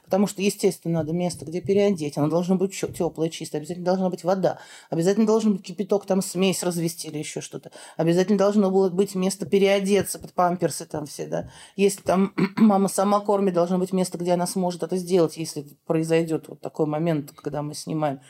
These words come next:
И, конечно, то есть, да, то есть, если ребёнку, да, что-то надо, то есть всё останавливается, ребёнка несут, делают все дела, потом возвращают обратно, и мы продолжаем снимать. То есть здесь, ну, это даже какие пр-, пр-, профессиональные, пр-, это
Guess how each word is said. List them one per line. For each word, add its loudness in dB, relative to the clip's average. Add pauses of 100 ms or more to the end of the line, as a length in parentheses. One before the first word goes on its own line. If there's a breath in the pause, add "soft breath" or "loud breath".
(260 loud breath)
И, -8
конечно, 2
то -2
есть, -6
да, 2
то -8
есть, -12
если -8
ребёнку, 0
да, 0
что-то -2
надо, 4
то -4
есть -6
всё 2
останавливается, 4
ребёнка 2
несут, -6
делают 2
все -10
дела, 2 (300 loud breath)
потом -2
возвращают -2
обратно, -2
и -2
мы -2
продолжаем -6
снимать. -4
То -6
есть -8
здесь, 0 (320 loud breath)
ну, 0
это 0 (160)
даже 0
какие -8
пр-, -10
пр-, -16
профессиональные, -2
пр-, -12
это -2